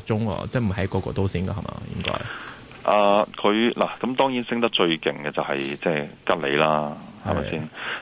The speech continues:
Speaker 2: 噉跟住後尾，跟住其實你，你華晨都 OK 㗎，華晨今年都升咗七十幾 percent 㗎。
Speaker 1: 我哋係今年啊，
Speaker 2: 啊。
Speaker 1: 係嘛？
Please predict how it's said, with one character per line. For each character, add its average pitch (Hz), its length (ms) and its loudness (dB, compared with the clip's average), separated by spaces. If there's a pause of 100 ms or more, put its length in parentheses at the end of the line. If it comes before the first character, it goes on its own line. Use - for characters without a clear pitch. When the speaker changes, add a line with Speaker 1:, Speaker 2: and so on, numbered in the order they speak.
Speaker 2:
噉 107 160 2
跟 123 140 2
住 98 180 6
後 80 140 4
尾， 90 280 4 (340)
跟 113 140 2
住 98 120 4
其 82 120 2
實 80 120 2 (380)
你， 85 80 4
你 82 180 4
華 71 360 2
晨 69 220 -2
都 71 80 4
OK 85 360 0
㗎， 71 140 0
華 76 160 2
晨 73 240 -4
今 92 160 2
年 82 140 2
都 87 120 6
升 87 220 -2
咗 80 120 4
七 - 80 -8
十 - 220 -2
幾 78 160 0
percent 76 400 2
㗎。 76 100 -2 (300)
Speaker 1:
我 120 80 2
哋 113 120 4
係 156 160 4
今 156 100 4
年 101 180 2
啊， 110 60 2
Speaker 2:
啊。 101 60 2
Speaker 1:
係 - 20 -2
嘛？ - 160 -8